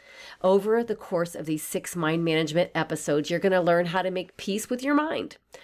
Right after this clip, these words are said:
choose what thoughts and feelings you feed, and eliminate the mental chatter that holds you back so you can stay focused on what's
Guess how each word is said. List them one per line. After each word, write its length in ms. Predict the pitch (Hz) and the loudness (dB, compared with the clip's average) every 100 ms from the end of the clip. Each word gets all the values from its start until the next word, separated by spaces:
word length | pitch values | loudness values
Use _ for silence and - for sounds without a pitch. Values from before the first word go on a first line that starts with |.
| - - - | -20 -20 -6
choose 400 | - 302 320 - | 2 4 2 0
what 340 | 185 330 - | 0 0 0
thoughts 460 | - 247 233 - 226 | -4 -2 -2 -6 -4
and 180 | 208 196 | -2 0
feelings 520 | 196 190 185 170 160 | 2 4 2 0 0
you 120 | 151 | 0
feed, 720 | - - 311 165 151 190 247 _ - - - - | -2 2 4 6 4 2 -6 _ -20 -20 -6 2
and 120 | 233 | 4
eliminate 680 | 254 262 294 339 320 320 - | 4 4 4 4 2 0 -2
the 80 | 220 | -2
mental 400 | 226 262 320 302 | -2 -2 -4 -6
chatter 560 | - 170 151 156 170 - | -4 -2 -2 -2 -6 -6
that 160 | 156 | -6
holds 360 | 156 160 151 - | -4 -4 -4 -2
you 120 | 165 | -2
back 380 | 151 127 - - _ _ _ _ _ _ _ _ | 0 -2 -4 -16 _ _ _ _ _ _ _ _
so 580 | - - 294 170 120 - _ _ | -8 -2 0 0 -2 -6 _ _
you 380 | 160 143 170 269 | -20 -6 2 2
can 160 | 294 165 | 2 -6
stay 240 | - 139 | -2 -2
focused 480 | 139 147 131 135 - | -2 -4 -2 -6 -6
on 140 | 160 156 | -2 0
what's 240 | 143 - | 0 -4